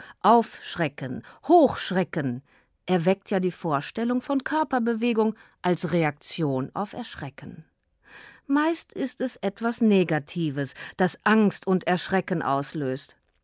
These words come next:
Übertragen wurde dieses Empfinden auf Personen. So gibt es den Bürgerschreck, den Frauenschreck, den Kinderschreck. Also jemand, vor dem Bürger, Frauen oder Kinder Angst haben. Ein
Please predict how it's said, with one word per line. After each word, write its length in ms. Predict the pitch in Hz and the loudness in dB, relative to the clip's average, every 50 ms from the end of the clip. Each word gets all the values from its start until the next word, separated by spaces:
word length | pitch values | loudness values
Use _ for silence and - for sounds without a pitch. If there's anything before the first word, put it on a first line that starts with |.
| _ - - _ - | _ -20 -20 _ 2
Übertragen 680 | 247 220 254 247 - - 302 311 320 320 262 233 202 | 4 4 4 4 4 0 0 0 0 2 2 2 2
wurde 240 | 202 190 185 185 180 | 2 4 4 2 2
dieses 300 | 180 202 214 226 226 - | 2 0 0 -2 -2 -2
Empfinden 520 | - 202 208 196 - 240 220 214 202 190 | -2 -2 -2 -2 0 0 0 0 -2 -2
auf 240 | - 107 160 - - | -4 -4 -4 -6 -6
Personen. 600 | - 220 220 196 175 165 143 131 131 139 147 139 - - - - | -6 -6 -6 -4 -4 -6 -6 -6 -6 -8 -8 -10 -12 -14 -14 -10
So 180 | - - 240 220 | -2 0 2 4
gibt 260 | 202 262 269 - - | 4 4 2 2 0
es 180 | 226 226 - - | -2 -2 2 4
den 280 | 220 233 226 214 208 - _ _ - | 4 6 6 4 2 0 _ _ -8
Bürgerschreck, 1040 | 180 160 156 160 220 254 269 247 214 175 156 127 127 - - - 135 131 131 - - - - _ - | -6 -4 4 6 8 8 8 8 6 4 0 -2 -4 -8 -8 -6 -6 -6 -6 -8 -14 -20 -8 _ 2
den 380 | 175 170 160 143 127 117 - - _ _ _ | 4 4 4 2 0 -2 -4 -10 _ _ _
Frauenschreck, 1160 | - - - 185 170 180 220 311 349 269 165 131 135 139 - - - 147 147 139 - - - | -16 -8 -6 -6 -4 0 2 4 4 4 4 2 0 -4 -6 -8 -6 -8 -8 -8 -10 0 2
den 240 | 190 175 170 160 - _ _ | 4 4 4 2 -2 _ _
Kinderschreck. 840 | - - 262 254 240 208 160 135 127 - - - 120 120 - - - - - - - - - _ _ - | 4 8 8 8 8 8 6 2 0 -4 -6 -10 -10 -10 -12 -16 -20 -20 -20 -20 -20 -20 -20 _ _ 2
Also 340 | 233 269 294 285 254 247 233 | 4 4 4 4 2 2 2
jemand, 480 | 208 208 247 254 247 240 220 220 214 | 4 4 6 6 6 6 6 4 2
vor 200 | - - 220 208 | 2 2 2 2
dem 240 | 170 170 147 131 - | 2 2 0 -2 -4
Bürger, 580 | - 175 175 226 240 240 233 226 208 190 190 202 | -6 0 2 4 4 4 4 2 2 0 0 0
Frauen 540 | - - - - 185 190 185 185 180 180 - - | -4 -8 -4 0 2 4 4 4 2 0 -2 -4
oder 240 | - 196 202 208 208 | -4 -2 -2 -4 -6
Kinder 420 | - - 208 190 180 180 - - | -6 -4 -2 -2 -2 -2 -2 -2
Angst 280 | 175 175 156 - - - | -4 -4 -6 -6 -10 -14
haben. 280 | 143 - - - - - _ _ - - - - - - | -14 -14 -16 -18 -20 -20 _ _ -20 -20 -18 -18 -10 -6
Ein 280 | - 170 170 156 131 | -2 0 0 0 -2